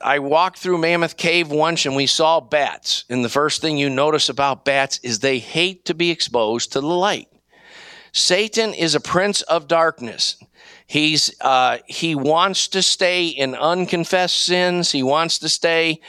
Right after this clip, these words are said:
in deception. He wants to stay in lies and so forth. He cannot stand the presence of the Holy Spirit, the Spirit of truth.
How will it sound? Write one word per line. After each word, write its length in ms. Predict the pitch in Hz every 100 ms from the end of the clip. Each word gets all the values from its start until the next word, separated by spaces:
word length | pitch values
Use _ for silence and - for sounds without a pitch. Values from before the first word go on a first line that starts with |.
| - -
in 160 | 131
deception. 800 | 127 127 - 175 185 - 185 185 180 - - - -
He 80 |
wants 360 | 120 147 170 -
to 120 | 165
stay 340 | 156 165 160 160
in 280 | 117 135
lies 460 | 139 143 151 165 143
and 100 | 127
so 260 | - 160 160
forth. 340 | 160 165 156 _ - - -
He 180 | - 170
cannot 640 | - 170 220 226 220 208
stand 760 | - - - 208 226 165 143 143
the 60 |
presence 540 | - - 165 160 165 156
of 100 | 143
the 100 | 143
Holy 300 | 156 160 147
Spirit, 600 | - 117 110 123 - - _ _ _ - _
the 80 | 127
Spirit 360 | - 135 127 127
of 80 |
truth. 540 | - - 233 139 -